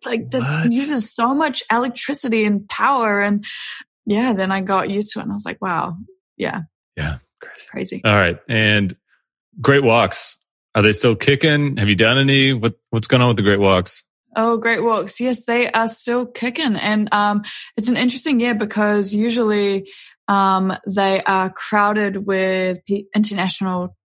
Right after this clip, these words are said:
Speaker 1: travelers and visitors. Um, they get booked out kind of instantly as soon as the Great Walk season starts
Speaker 2: Can,
Speaker 1: over summer.
Speaker 2: can you tell, like, a little bit about what, what the Great Walks are?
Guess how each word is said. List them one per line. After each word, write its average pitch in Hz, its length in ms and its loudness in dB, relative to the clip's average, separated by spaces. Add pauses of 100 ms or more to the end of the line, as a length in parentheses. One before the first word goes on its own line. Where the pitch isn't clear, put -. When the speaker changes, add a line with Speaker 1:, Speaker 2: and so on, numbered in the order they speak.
Speaker 1:
travelers 190 520 0
and 190 140 0
visitors. 226 520 -2 (440)
Um, 202 340 2
they 220 140 2
get 214 200 0
booked 185 360 -2
out 175 320 0
kind 185 220 -4
of 175 140 -8
instantly 180 560 -4
as 185 160 -4
soon 190 160 -2
as 185 260 -4
the 180 200 -2
Great 175 240 -4
Walk 185 220 -4
season 180 420 -4
starts 170 460 -4
Speaker 2:
Can, 185 140 -2
Speaker 1:
over - 80 0
summer. - 240 -6
Speaker 2:
can 147 80 6
you 151 60 4
tell, 160 160 4
like, 151 140 4
a 117 60 4
little 117 180 4
bit 117 80 4
about 98 180 4
what, 107 240 0
what 113 140 2
the 107 80 -2
Great 101 160 4
Walks 101 240 2
are? 104 320 4